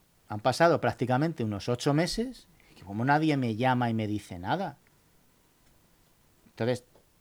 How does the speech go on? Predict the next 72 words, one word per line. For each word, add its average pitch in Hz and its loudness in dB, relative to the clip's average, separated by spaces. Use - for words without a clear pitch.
eso 110 -6
por 135 -2
un 110 -2
lado. 131 0
Por 127 2
otro 160 4
lado, 190 6
yo 120 0
he 143 6
ido 160 6
a - 6
una 156 4
cafetería, 143 4
he 143 4
ido 143 2
a 143 2
un 131 -4
sitio 143 0
a 131 -2
tomar 123 -2
café, 143 -2
he 113 -4
ido 131 4
a 143 6
comprar, 131 6
y 120 -4
gente 117 -2
que 127 -4
me 123 0
conoce, 147 0
"Oye, 151 -2
que 127 -4
vosotros 131 -6
habéis 180 -6
pasado 156 -4
esto 165 -4
en 156 0
el, 135 -2
en 127 -4
el 117 -4
centro 151 -2
este, 156 -6
tal". 160 -6
Sí. 170 -6
Pues 107 -4
yo 131 2
ahora 196 6
voy 202 6
a 196 6
ir 190 6
al 175 4
colegio 175 2
a 156 0
preguntar, 151 2
porque 117 -4
claro, 147 4
a - 4
ver 123 2
si 175 -2
mi 208 2
hijo 220 0
va 170 6
a - 2
estar 156 2
metido 143 4
en 135 2
esto 143 -2
o 170 6
le 147 6
están 180 2
haciendo 117 -2
esto. 139 -6